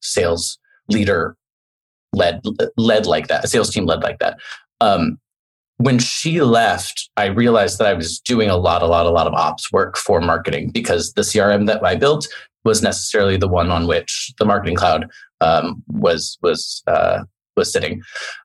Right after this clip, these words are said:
Um, it, so it was actually a conscious decision. I remember going to my head of sales and saying, "I'm doing a lot of work and my team is doing a lot of work that actually is marketing ops. It's not doing the marketing itself, but it's supporting marketing. And I wanna make sure that we're giving them credit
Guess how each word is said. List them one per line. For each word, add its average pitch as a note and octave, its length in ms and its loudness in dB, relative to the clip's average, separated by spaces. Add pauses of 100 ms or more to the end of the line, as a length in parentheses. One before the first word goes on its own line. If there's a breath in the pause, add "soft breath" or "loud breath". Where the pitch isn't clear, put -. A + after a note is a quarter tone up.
(160)
Um, E2+ 580 2 (920)
it, C#3+ 120 -2
so D3+ 160 4
it C#3+ 80 4
was C3+ 120 4
actually D#3+ 240 2
a C#3 40 0
conscious A#2+ 340 0
decision. G#2 360 0
I F2+ 60 0
remember G#2+ 320 0
going G2+ 240 2
to G2+ 80 -2
my F#2+ 80 2
head F#2 140 -2
of - 60 -2
sales G2 260 2
and F#2 100 0
saying, E2+ 260 -2 (220)
"I'm A#2+ 160 2
doing C#3 160 2
a A2+ 60 4
lot F#2+ 200 2
of G2+ 240 0 (120)
work A#2+ 200 2
and G#2+ 80 0
my F2 120 0
team A2+ 280 0
is A2 120 0
doing B2 200 2
a A#2 60 4
lot A#2 160 4
of G#2+ 80 0
work B2+ 400 0
that F#2 220 0 (300)
actually C#3 520 0
is A2 160 4
marketing F#2 380 0
ops. - 260 -6
It's - 100 -4
not C#3+ 220 2
doing B2 180 4
the G#2+ 80 4
marketing G2 280 0
itself, A2 340 2
but A2+ 100 2
it's A2 120 0
supporting F#2+ 340 0
marketing. E2+ 420 -2 (300 loud breath)
And A#2 80 4
I A#2 60 4
wanna A#2+ 180 4
make B2 180 2
sure - 160 2
that A2 200 0
we're G2 120 0
giving F2+ 280 -2
them E2+ 180 0
credit F2+ 420 0